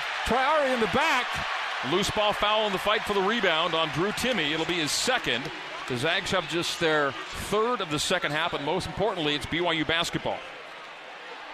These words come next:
Speaker 2: Cougs up seven, sixty-eight sixty-one. B Y U's trailed by ten. B Y U's led by ten in this game.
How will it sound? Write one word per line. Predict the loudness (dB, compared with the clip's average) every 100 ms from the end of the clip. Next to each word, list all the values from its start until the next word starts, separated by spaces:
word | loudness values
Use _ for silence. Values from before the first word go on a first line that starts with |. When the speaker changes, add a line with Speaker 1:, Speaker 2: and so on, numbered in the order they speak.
| -14 -14 -14 -10 -8 -8 -6 -6 -6 -6 -6 -6 -8 -10 -10 -10 -6
Speaker 2:
Cougs | -4 -2 0
up | 0
seven, | 0 2 2 0
sixty-eight | 0 -2 -2 -2 -2 -2
sixty-one. | -2 -2 -2 -4 0 2 0 -2 -8 -8 -8 -10 -6
B | -2
Y | 2 2
U's | 0
trailed | 0 0 0 0
by | 0
ten. | 0 0 -2 -2
B | -2
Y | 0 0
U's | 0
led | 2 2 2
by | 0
ten | 2 0 0 0
in | 0
this | -2 0
game. | 0